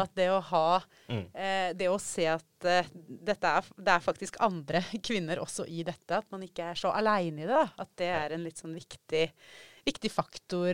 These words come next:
Speaker 1: eh, i det.
Speaker 2: Det er viktig. Og så
Speaker 1: Mm.
Speaker 2: ser vi jo, altså, det er ikke lett å få på plass de her.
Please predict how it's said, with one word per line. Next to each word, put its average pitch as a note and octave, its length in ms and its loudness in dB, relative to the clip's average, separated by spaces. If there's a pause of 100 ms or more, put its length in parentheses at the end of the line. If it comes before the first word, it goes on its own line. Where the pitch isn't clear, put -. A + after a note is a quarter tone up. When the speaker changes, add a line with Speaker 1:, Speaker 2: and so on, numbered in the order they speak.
Speaker 1:
eh, F3 380 2 (200)
i E3 240 -8
det. A#3 200 8 (360)
Speaker 2:
Det B2 220 0
er A2+ 260 0
viktig. - 360 -10 (180)
Og A2 100 -4
så A#2 140 -10
Speaker 1:
Mm. A2 80 -2
Speaker 2:
ser G2+ 200 -2
vi A2 60 -8
jo, C3+ 140 2
altså, A#2+ 180 -6 (300)
det - 140 4
er G#2 180 -2
ikke F#2+ 240 -6
lett - 380 -8 (120)
å B2 140 -2
få G#2 180 -6
på - 140 -12
plass - 200 -10
de F#2+ 100 -4
her. F3 180 -4